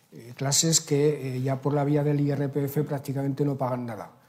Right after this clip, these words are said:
Eh, por tanto, eh, la modificación del I R P F a quienes realmente debería favorecer no les iba a favorecer absolutamente nada. Favorecería a otros, eh, sectores de la, de la población, a otro tipo de rentas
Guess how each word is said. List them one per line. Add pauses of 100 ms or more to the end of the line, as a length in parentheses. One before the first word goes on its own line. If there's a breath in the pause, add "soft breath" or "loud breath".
(320 soft breath)
Eh,
por
tanto,
eh,
la
modificación
del
I
R
P
F
a
quienes
realmente
debería
favorecer (120)
no
les
iba
a
favorecer
absolutamente
nada.
Favorecería
a
otros,
eh,
sectores
de
la,
de
la
población,
a
otro
tipo
de
rentas